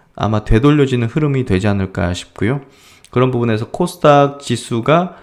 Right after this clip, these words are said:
지금은 상대적으로 좀 코스피보다는 약한 흐름을 보이지만 또 어느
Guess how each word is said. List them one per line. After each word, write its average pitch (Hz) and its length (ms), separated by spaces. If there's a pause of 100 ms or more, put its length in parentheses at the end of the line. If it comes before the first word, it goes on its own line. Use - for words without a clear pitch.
(220)
지금은 143 560
상대적으로 123 460
좀 110 160
코스피보다는 120 640
약한 110 540
흐름을 123 320
보이지만 95 600 (460)
또 - 80
어느 107 320